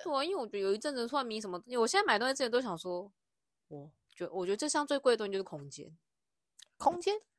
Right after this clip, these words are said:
Speaker 1: 对。
Speaker 2: 啊，嗯，嗯，对，
Speaker 1: 对。
Speaker 2: 没有错。
Speaker 1: 嗯。
Speaker 2: 空间啊，没有错。
Speaker 1: 对，就是有时候你买了进来，你当时很开心，可是你看完了开心的一瞬，就你会买一个漫画，
Speaker 2: 嗯。
Speaker 1: 开心完，在那边，它就占了一个空间。
Speaker 2: 嗯。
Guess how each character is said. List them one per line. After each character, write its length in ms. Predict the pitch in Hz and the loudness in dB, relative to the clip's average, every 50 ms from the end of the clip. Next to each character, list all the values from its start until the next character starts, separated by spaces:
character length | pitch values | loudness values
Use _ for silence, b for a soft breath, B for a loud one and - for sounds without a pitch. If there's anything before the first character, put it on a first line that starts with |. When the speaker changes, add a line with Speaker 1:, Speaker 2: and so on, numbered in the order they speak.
| _ _ _ | _ _ _
Speaker 1:
对。 320 | - 247 196 151 139 - _ _ _ _ _ _ | 0 2 2 2 0 -4 _ _ _ _ _ _
Speaker 2:
啊， 580 | - 262 285 294 285 269 240 214 185 139 - - _ | 12 12 12 12 12 12 12 10 8 6 2 -4 _
嗯， 320 | 214 214 208 202 190 170 - | -4 -2 -2 -2 -4 -6 -8
嗯， 280 | 196 202 196 190 185 180 | -6 -6 -6 -6 -4 6
对， 120 | - 214 | 8 8
Speaker 1:
对。 260 | 208 196 151 170 170 - _ _ _ _ | 10 8 6 4 -2 -10 _ _ _ _
Speaker 2:
没 100 | - 208 | 0 2
有 140 | 220 214 208 | 4 4 4
错。 360 | - 220 214 202 180 170 180 - _ | 4 4 6 6 6 4 0 -8 _
Speaker 1:
嗯。 320 | - 165 - 160 156 139 - _ _ _ _ _ _ _ _ _ - - - - - _ _ | -12 -10 -10 -8 -10 -12 -16 _ _ _ _ _ _ _ _ _ -20 -20 -20 -20 -20 _ _
Speaker 2:
空 360 | - - - 180 185 180 180 | -14 -12 -8 -6 -6 -6 -4
间 460 | - - - 180 175 165 165 160 160 | -6 -6 -6 -4 -4 -4 -4 -6 -10
啊， 200 | - - - 165 - - - - - - | -12 -12 -12 -14 -16 -16 -20 -20 -14 -8
没 120 | 185 180 190 | 0 2 4
有 220 | 175 156 151 - | 4 4 2 2
错。 280 | 180 180 170 170 170 160 | 0 -2 -4 -4 -6 -8
Speaker 1:
对， 60 | - - | -4 -2
就 60 | 392 | 0
是 120 | 381 247 | 2 2
有 60 | 202 | 4
时 60 | 196 240 | 4 4
候 60 | 262 | 2
你 80 | 247 220 | 2 4
买 180 | 202 170 160 | 6 6 6
了 80 | 156 165 | 6 4
进 140 | - 240 214 | 2 0 -2
来， 100 | 180 175 | -2 0
你 100 | 170 165 | -2 0
当 160 | 160 - 208 | 0 0 0
时 80 | 247 254 | 2 0
很 120 | 190 170 | 0 0
开 200 | - - 180 170 | 2 2 4 4
心， 160 | 175 180 175 | 4 0 -4
可 140 | 175 170 160 | -6 -6 -6
是 100 | 160 185 | -6 -6
你 120 | 190 175 | -8 -8
看 180 | - - 233 214 | -4 0 2 2
完 100 | 185 170 | 2 2
了 60 | 165 | 0
开 160 | 160 - 190 | 0 0 -2
心 140 | 180 - 185 | 0 0 -4
的 40 | 165 | -8
一 60 | 160 | -8
瞬， 180 | 151 - - 160 - | -10 -12 -14 -12 -10
就 80 | - 285 | -8 -8
你 100 | 320 240 | -6 -6
会 80 | 202 | -6
买 200 | 180 185 151 147 | -6 -6 -6 -8
一 20 | 147 | -8
个 80 | 156 | -8
漫 180 | 160 170 156 156 165 | -8 -8 -10 -10 -12
画， 200 | 175 156 - - _ _ _ | -14 -14 -14 -16 _ _ _
Speaker 2:
嗯。 240 | 190 190 180 175 185 - _ _ | -8 -8 -8 -8 -12 -18 _ _
Speaker 1:
开 160 | - - 180 | -6 -4 -4
心 160 | 175 - 180 | -4 -4 -8
完， 120 | 160 147 143 156 _ _ - | -10 -10 -12 -16 _ _ -10
在 120 | 170 165 | -8 -6
那 40 | 160 | -6
边， 220 | 160 156 156 170 - | -6 -6 -8 -10 -10
它 80 | - 165 | -10 -6
就 120 | 160 165 | -6 -6
占 140 | 160 - 170 | -6 -6 -8
了 80 | 151 139 | -8 -8
一 40 | 139 | -12
个 80 | 147 139 | -16 -18
空 200 | - 135 135 143 | -20 -20 -20 -20
间。 160 | - - - 165 _ _ _ _ _ _ | -20 -20 -20 -20 _ _ _ _ _ _
Speaker 2:
嗯。 260 | 202 196 185 180 170 | -6 -4 -4 -4 -6